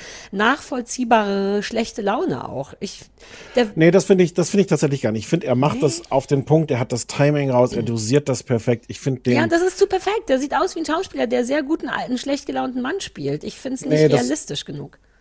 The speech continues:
Speaker 2: Ach, aber ich, ach, das weiß ich, aber realistisch
Speaker 1: Doch,
Speaker 2: ist
Speaker 1: ja,
Speaker 2: da
Speaker 1: das
Speaker 2: jetzt auch
Speaker 1: brauche
Speaker 2: irgendwie
Speaker 1: ich immer.
Speaker 2: falsche
Speaker 1: Das kriegt
Speaker 2: Kategorie.
Speaker 1: mich aber. Da, also das ist zumindest der Teil, der mich kriegt. Ich wollte auch nochmal sagen, ich finde, glaub ich, gar nicht, dass das insgesamt eine schlechte Serie ist. Ich glaube, es ist innerhalb dessen, was es will und an wen es ran will, hoffentlich,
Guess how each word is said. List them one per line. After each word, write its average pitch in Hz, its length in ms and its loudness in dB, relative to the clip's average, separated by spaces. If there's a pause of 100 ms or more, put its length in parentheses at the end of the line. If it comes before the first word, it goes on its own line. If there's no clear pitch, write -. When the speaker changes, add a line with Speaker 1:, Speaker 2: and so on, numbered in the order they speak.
(1000)
Speaker 2:
Ach, 104 380 -2
aber 120 240 -4
ich, 127 100 -10 (160)
ach, - 200 -6
das - 280 -6
weiß 113 240 -4
ich, 120 180 -8
aber 127 180 -4
realistisch 143 880 -4
Speaker 1:
Doch, - 80 -4
Speaker 2:
ist 233 60 0
Speaker 1:
ja, 254 80 4
Speaker 2:
da 143 60 4
Speaker 1:
das 147 80 2
Speaker 2:
jetzt - 180 -6
auch 135 80 -8
Speaker 1:
brauche 240 140 4
Speaker 2:
irgendwie 294 140 0
Speaker 1:
ich - 80 0
immer. 190 160 -4
Speaker 2:
falsche 240 80 4
Speaker 1:
Das 320 120 -2
kriegt 359 180 -2
Speaker 2:
Kategorie. - 180 -8
Speaker 1:
mich 160 160 -8
aber. 151 220 -8
Da, 196 100 0
also 226 180 2
das 254 180 0
ist 294 160 -6
zumindest 262 440 -2
der 208 120 -2
Teil, 226 360 0 (440)
der 233 100 4
mich 226 180 -2
kriegt. - 320 -2
Ich 233 140 -8
wollte 269 300 2
auch 254 40 2
nochmal 240 240 0
sagen, 240 280 0
ich - 160 -8
finde, 302 500 -4
glaub 220 200 -4
ich, - 100 -10
gar 233 160 -6
nicht, 262 160 -6
dass 240 120 -4
das 220 160 -4
insgesamt 262 760 -2
eine 220 120 2
schlechte 226 480 -4
Serie 240 400 0
ist. 165 140 -6
Ich - 120 -12
glaube, 254 260 0
es 254 80 -2
ist 247 140 -6
innerhalb 233 380 -2
dessen, 240 360 -2
was 208 180 -4
es 165 200 -8
will 262 240 4
und 214 240 -4
an 185 220 -2
wen 214 200 -2
es 160 200 -2
ran 233 260 0
will, 147 220 2
hoffentlich, 170 580 -4